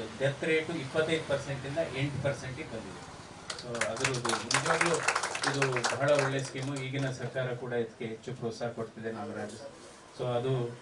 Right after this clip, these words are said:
ಎರಡ್ ಸಾವಿರದ ಇಪ್ಪತ್ತೆರಡರಲ್ಲಿ ಮುಖ್ಯಮಂತ್ರಿಗಳಾಗಿದ್ದಾಗ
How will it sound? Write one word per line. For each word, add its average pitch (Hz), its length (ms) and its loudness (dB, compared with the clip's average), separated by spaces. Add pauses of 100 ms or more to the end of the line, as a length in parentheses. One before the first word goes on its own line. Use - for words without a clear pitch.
ಎರಡ್ 120 160 -2
ಸಾವಿರದ 135 260 0
ಇಪ್ಪತ್ತೆರಡರಲ್ಲಿ 120 880 -4 (500)
ಮುಖ್ಯಮಂತ್ರಿಗಳಾಗಿದ್ದಾಗ 117 1000 -2